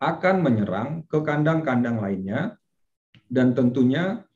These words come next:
selain menyerang pada satu area farm, tidak menutup kemungkinan juga dapat menyebar ke kandang-kandang yang lainnya. Nah, selain akibat phylogenik N D ataupun strain yang virulen,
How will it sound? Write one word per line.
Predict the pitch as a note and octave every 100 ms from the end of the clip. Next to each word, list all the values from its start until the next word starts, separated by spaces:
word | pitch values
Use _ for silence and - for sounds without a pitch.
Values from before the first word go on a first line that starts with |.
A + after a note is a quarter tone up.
| _ _
selain | _ D3 D3+ F#3+
menyerang | F3+ C3+ B2 B2+ D#3+ F#3 F3 -
pada | C#3+ D3+ F#3 F3+
satu | B2+ - -
area | A2+ A2+ G#2+ G#2 -
farm, | A2+ F3+ G#3 - _ _ _ _ _ _
tidak | - E3+ F#3 - - -
menutup | D3+ D#3 D#3 E3+
kemungkinan | D3+ C#3 C3+ C3+ C#3+ D#3+ E3+ D#3
juga | B2+ B2+ D#3+
dapat | B2+ A2+ A2+ E3+ F3+ -
menyebar | B2+ B2+ A#2+ C#3 D3+ -
ke | A2+
kandang-kandang | A#2+ C#3+ D#3 D#3 B2 B2+ B2+
yang | A2+
lainnya. | G#2 A#2 C#3+ A#2+ F2 _ _ _ _ _ _ _ _ _ -
Nah, | A2 G#2 _ _ _
selain | - D3 D3+ F#3+ G3
akibat | C#3 C3+ B2+ B2+ A#2+ - _
phylogenik | D3+ F#3 E3 C3+ B2 B2 -
N | A2 G2
D | A#2 D#3
ataupun | - G#2 G#2+ A2+ A#2+
strain | A#2 C3+ C3+ D3+ D#3+ E3 -
yang | A2 A2 G2+
virulen, | C3 D#3+ A2 F#2+ C3+